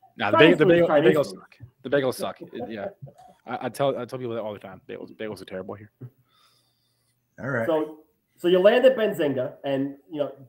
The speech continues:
Speaker 2: Jason Raznick is the C E O there. He's got a fascinating story. The guy basically started Benzinga in two thousand ten from scratch in his basement,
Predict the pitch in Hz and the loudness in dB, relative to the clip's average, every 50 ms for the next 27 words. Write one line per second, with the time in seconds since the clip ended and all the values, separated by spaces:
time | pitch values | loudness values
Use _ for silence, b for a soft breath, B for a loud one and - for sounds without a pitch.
0 | _ _ - 190 208 208 208 214 196 185 180 175 165 - 151 135 - 131 123 139 | _ _ -6 -4 -4 -4 -4 -4 -2 0 0 -2 -2 -4 -6 -8 -8 -8 -10 -12
1 | 127 - 156 156 143 139 135 123 113 104 98 98 104 - - - 302 - 180 170 | -12 -10 -12 -10 -6 -6 -6 -6 -6 -8 -10 -14 -12 -10 -10 -10 -8 -6 -8 -8
2 | 170 - 175 170 151 151 139 131 - - 131 113 101 98 117 113 143 135 139 139 | -6 -6 -6 -6 -4 -6 -8 -8 -8 -6 -6 -6 -8 -10 -10 -8 -6 -6 -6 -4
3 | - 151 147 143 147 147 127 131 127 - - 147 139 135 131 120 120 139 131 123 | -4 -4 -4 -4 -6 -8 -10 -10 -10 -6 -4 -2 -2 -2 -2 -4 -4 -6 -6 -4
4 | 127 135 131 131 120 120 120 117 - - 139 139 135 127 127 120 117 - 139 131 | -4 -4 -4 -4 -4 -6 -8 -10 -10 -8 -6 -6 -6 -6 -8 -12 -12 -10 -10 -10
5 | 123 120 113 110 - _ - 131 120 113 - - 107 101 - - 120 117 117 _ | -10 -10 -14 -18 -12 _ -10 -8 -8 -10 -12 -14 -16 -16 -14 -12 -12 -12 -14 _
6 | 90 85 | -20 -20